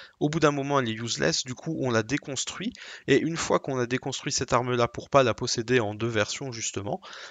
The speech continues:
et ben, une fois qu'on l'a déconstruite avec le schéma qu'on a, euh,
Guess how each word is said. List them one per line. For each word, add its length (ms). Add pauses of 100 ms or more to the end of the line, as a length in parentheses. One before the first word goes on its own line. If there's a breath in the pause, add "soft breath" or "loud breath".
et 100
ben, 160
une 160
fois 140
qu'on 140
l'a 100
déconstruite 600
avec 360
le 60
schéma 400
qu'on 280
a, 300
euh, 60